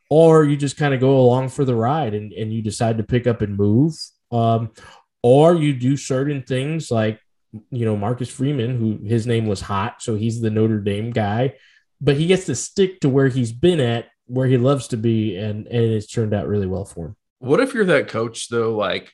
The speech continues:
Speaker 2: two, you hear all these coaching rumors that your coach might go somewhere, two to three days, you haven't gotten a text message on the group thread, and you look, and you're like, "Oh, I got removed from the group thread." How shitty do you feel?
Speaker 1: That happens. Uh, sometimes you're just the fill the spot guy,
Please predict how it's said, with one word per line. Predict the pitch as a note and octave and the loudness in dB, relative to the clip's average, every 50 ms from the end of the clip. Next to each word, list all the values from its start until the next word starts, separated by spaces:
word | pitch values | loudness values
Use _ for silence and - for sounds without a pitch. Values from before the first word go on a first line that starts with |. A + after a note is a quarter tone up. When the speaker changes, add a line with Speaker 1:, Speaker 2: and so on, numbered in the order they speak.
| _ - | _ -8
Speaker 2:
two, | - C#3 C#3 C#3 C#3+ - | -2 0 0 0 0 -4
you | A#2+ A#2 | -6 -4
hear | A2+ C3+ D#3 | 0 2 2
all | D3+ C#3 | 4 2
these | C3 B2+ - | 0 -2 -6
coaching | - A#2 A#2 A2+ - A2+ A2 | -8 -8 -8 -8 -8 -8 -8
rumors | G#2+ G#2+ G#2+ G#2+ G#2+ G#2 | -6 -6 -6 -8 -8 -10
that | G2+ | -10
your | F2+ F#2 | -12 -10
coach | F#2 - A2+ A2 - | -6 -6 -6 -6 -4
might | A2+ G#2 F#2+ | -8 -8 -8
go | G2+ G#2 G#2 | -6 -8 -8
somewhere, | G#2 - - A2 A#2+ B2+ G#2 G2 G2 G2+ F#2+ - _ _ _ _ _ _ _ | -8 -10 -12 -12 -10 -10 -10 -8 -8 -10 -10 -14 _ _ _ _ _ _ _
two | - - C#3+ C#3 | -6 -4 -2 -2
to | C3+ | -2
three | C#3 C#3 A#2+ | -2 -2 -2
days, | A#2 A#2 A2+ A2+ A2+ A2 A#2+ A#2 A2 - - | 0 0 2 2 2 0 -2 -4 -8 -8 -2
you | A#2 | 0
haven't | B2 B2+ B2+ A#2+ | 2 2 2 0
gotten | A2+ A2+ G#2+ G#2 | -2 -4 -4 -4
a | G2+ F#2+ | -6 -8
text | - G#2+ G#2 G2+ - - | -4 -4 -4 -4 -4 -6
message | G#2+ G#2 G#2 - G#2+ G2 | -6 -6 -6 -6 -8 -8
on | G#2 G2+ | -8 -8
the | G2 F2 | -8 -10
group | F2+ G2 G2 F#2+ F#2+ - | -8 -10 -10 -10 -10 -10
thread, | - G2+ G2 G2 F#2+ | -8 -6 -6 -6 -6
and | G2 G2+ | -6 -8
you | G2+ | -6
look, | G2+ G#2+ G#2+ G#2 G2 - | -4 -2 -2 -2 -2 -6
and | A#2 | -8
you're | A2 G2+ | -8 -8
like, | G2 G2 - _ | -8 -10 -8 _
"Oh, | - | -4
I | A#2+ C3+ | -2 -2
got | C#3+ - - A2+ | 0 -2 -4 -4
removed | A2 A2 A2+ A#2 A2+ - | -4 -6 -6 -8 -8 -10
from | G2+ | -14
the | F#2+ | -12
group | F#2 G2 G#2+ A2 G#2+ - | -10 -10 -10 -10 -10 -10
thread." | E2 D#2 D#2 - - - - - _ _ _ _ _ _ | -10 -10 -10 -12 -18 -20 -20 -20 _ _ _ _ _ _
How | - B3 D4 | 0 0 2
shitty | C#4 - - - D#3 D3+ C#3 B2 G#2+ | 2 2 0 2 0 2 0 0 0
do | A2+ | -2
you | A2 G#2+ G2+ | -4 -4 -6
feel? | - - A#2 A#2 A2+ - - _ _ _ _ _ _ _ _ _ _ _ _ _ _ _ _ _ _ _ _ _ _ _ _ - | -6 -6 -6 -4 -6 -8 -12 _ _ _ _ _ _ _ _ _ _ _ _ _ _ _ _ _ _ _ _ _ _ _ _ 0
Speaker 1:
That | A#2+ A2+ F#2 | 0 0 2
happens. | F2+ A#2+ D#3+ - - B2+ F#2 F2+ - - - - - - - | 2 2 2 2 0 -4 -10 -10 -12 -16 -18 -18 -20 -8 -4
Uh, | B2+ A#2 G#2+ G2 | -2 0 0 0
sometimes | F#2 - - C#3 C3 A#2 A#2+ B2+ B2+ A#2+ A#2+ | -2 -2 -4 -6 -4 -2 -2 -2 -2 0 -2
you're | B2+ B2 | -2 -2
just | A#2+ C3 C3+ A#2 - - | 0 -2 -2 -2 0 0
the | B2+ A#2 | 0 0
fill | - - C3 C3+ | 0 0 0 2
the | C3+ C3+ A#2+ | 2 2 0
spot | - - - A#2 C3 C3 - D3 | 0 0 0 0 0 0 -2 -2
guy, | C#3+ D3 D3+ D#3+ E3+ E3 E3 | 0 2 2 4 2 2 0